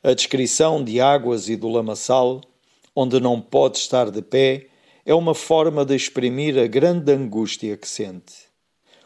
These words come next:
O que piora a situação é quando se lembra dos seus próprios pecados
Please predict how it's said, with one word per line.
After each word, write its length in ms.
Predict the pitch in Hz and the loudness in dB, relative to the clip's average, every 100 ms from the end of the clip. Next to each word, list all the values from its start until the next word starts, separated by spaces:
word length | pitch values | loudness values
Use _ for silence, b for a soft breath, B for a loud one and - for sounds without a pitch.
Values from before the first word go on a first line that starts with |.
| b | b
O 80 | 113 | -16
que 100 | - | -12
piora 500 | - 131 143 143 135 | 2 6 6 6 2
a 60 | |
situação 840 | 131 135 113 117 - 139 151 156 151 _ b b b b | 0 -4 -4 -6 0 2 2 0 -6 _ b b b b
é 100 | 139 | 0
quando 240 | - 180 | 2 2
se 140 | 165 - | 2 4
lembra 400 | 151 156 151 143 | 4 4 4 2
dos 220 | 135 127 | 0 -2
seus 180 | 127 113 | -4 -6
próprios 600 | - 143 175 175 185 170 | -4 2 2 2 -2 -4
pecados 760 | - - 123 113 113 117 - | -6 2 2 2 -2 -6 -10